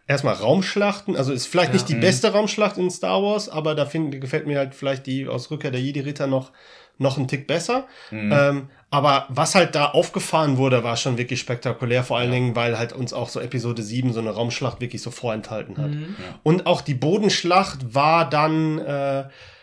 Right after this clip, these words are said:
Speaker 1: überraschend spektakulär. Was ich zum Beispiel nicht m-, mochte, waren diese, äh, komischen, waren halt die neuen A T S Ts, diese A T, A T C Ts, äh,
Speaker 2: Mhm.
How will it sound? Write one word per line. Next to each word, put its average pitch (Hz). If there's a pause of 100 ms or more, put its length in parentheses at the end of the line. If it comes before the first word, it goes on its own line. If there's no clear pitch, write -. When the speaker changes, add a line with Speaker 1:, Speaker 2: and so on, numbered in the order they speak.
Speaker 1:
überraschend 127
spektakulär. 123 (200)
Was 131
ich 175
zum 151
Beispiel 147
nicht 131
m-, 131
mochte, 135
waren 127
diese, 117
äh, 110
komischen, 117
waren 117
halt 117
die 120
neuen 120
A 123
T 117
S 131
Ts, 107
diese 113
A 131
T, 120 (400)
A 131 (260)
T 147
C 131
Ts, 117
äh, -
Speaker 2:
Mhm. 135